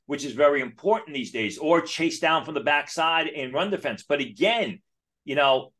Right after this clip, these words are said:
how are the teams gonna view that medicals? I got that, the dreaded M next to his grade on my board, and that, you know, can be a major red flag. It only takes one team,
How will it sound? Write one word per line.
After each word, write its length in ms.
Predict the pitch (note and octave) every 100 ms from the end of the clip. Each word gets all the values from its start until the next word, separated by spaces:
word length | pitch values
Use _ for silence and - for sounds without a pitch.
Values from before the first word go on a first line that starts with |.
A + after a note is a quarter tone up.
| -
how 480 | - B2 D3+ G#3
are 160 | G#3+ G3+
the 140 | F#3+
teams 340 | F3+ - F#3 F3+
gonna 180 | F#3 E3+
view 200 | D#3+ F3+
that 200 | F3 D3+
medicals? 420 | F3 F#3+ A2+ G#2
I 100 | C#3+
got 200 | F3 F3+
that, 200 | E3 - -
the 80 | C3
dreaded 520 | G#2 A2 F3 D#3 -
M 320 | C#3 E3+ A3 G3
next 360 | C3+ C3 - -
to 180 | D3 C#3
his 160 | B2
grade 400 | G2 B2 F#3 F#3+
on 120 | D3+ B2+
my 160 | C3
board, 520 | A2 D3+ F#3 E3+ D3 C#3
and 280 | A#2 A#2+ C3
that, 260 | D3+ -
you 80 | E3
know, 140 | D3
can 200 | B2+ C#3+
be 140 | B2 C#3+
a 60 |
major 400 | C3 C#3 D#3 C#3
red 200 | C#3+ D3
flag. 280 | D3 F3 C#3+ - _ -
It 100 | C#3
only 260 | E3 A3+
takes 320 | G3 A3 G#3+
one 280 | F3 F#3+ G3
team, 560 | F3 G#3 A#3 F3+ E3